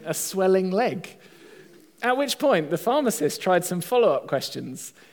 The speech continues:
which involved miming vomiting, apparently. And we eventually got some medicine, which they both hoped was the right stuff. When Jessie passed me the tablets, she said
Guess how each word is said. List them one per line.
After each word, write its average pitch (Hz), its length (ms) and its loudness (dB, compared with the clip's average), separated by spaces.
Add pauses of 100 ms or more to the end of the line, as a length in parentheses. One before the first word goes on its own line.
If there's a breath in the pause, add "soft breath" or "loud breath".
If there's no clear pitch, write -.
which 170 200 -2
involved 175 520 2
miming 165 640 -2
vomiting, 143 560 0 (180)
apparently. 127 400 -12 (540 loud breath)
And 160 240 -2
we 170 160 2
eventually 180 340 0
got 156 240 0
some 147 160 -6
medicine, 139 420 -2
which 139 160 -6
they 160 120 2
both 214 400 4
hoped - 460 -8 (240 loud breath)
was 135 140 -8
the 135 100 -4
right 127 220 -2
stuff. - 520 -10 (760)
When 165 140 -2
Jessie 160 280 0
passed 151 260 0
me 139 80 -4
the 135 100 -6
tablets, 135 420 -2
she 147 120 -10
said 135 340 -2